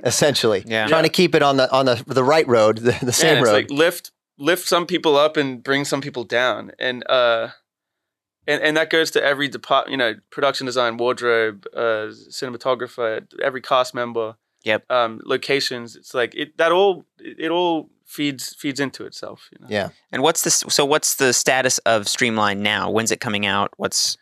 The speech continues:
Speaker 2: what's the deal with it?
Speaker 3: It's, it releases in the, uh, Melbourne International Film Festival this August and theatrically. Um, there wa-, like, the, the tragedy of that, so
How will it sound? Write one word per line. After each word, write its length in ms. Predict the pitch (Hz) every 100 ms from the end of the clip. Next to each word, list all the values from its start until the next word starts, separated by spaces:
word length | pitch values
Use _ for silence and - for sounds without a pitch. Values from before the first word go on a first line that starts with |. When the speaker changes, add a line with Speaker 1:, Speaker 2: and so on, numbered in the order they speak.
| _
Speaker 2:
what's 240 | - 104
the 80 | 131
deal 160 | 101 95
with 140 | 92
it? 120 | - -
Speaker 3:
It's, 540 | 175 196 - - - _ _ _ _ _ _ _ _
it 200 | 170 175
releases 520 | 151 170 165 185 196 180
in 100 | 175
the, 260 | 160 143 139
uh, 240 | 139 139
Melbourne 320 | 139 147 151 143
International 420 | 139 143 131 131
Film 200 | - 127
Festival 380 | 127 123 - 120
this 160 | 113 -
August 460 | 120 117 117 - -
and 320 | 120 120 110
theatrically. 960 | - 127 120 - 104 - 113 117 113 _ _ _ _ _ -
Um, 600 | 131 127 123 120 110 - _ _ _ _ _ _ _ -
there 120 | 180
wa-, 200 | 170 160
like, 180 | 165 160
the, 320 | 165 147 139 - _ _ -
the 300 | 160 151 - -
tragedy 440 | 180 180 170 160
of 100 | 143
that, 200 | 135 -
so 220 | - 160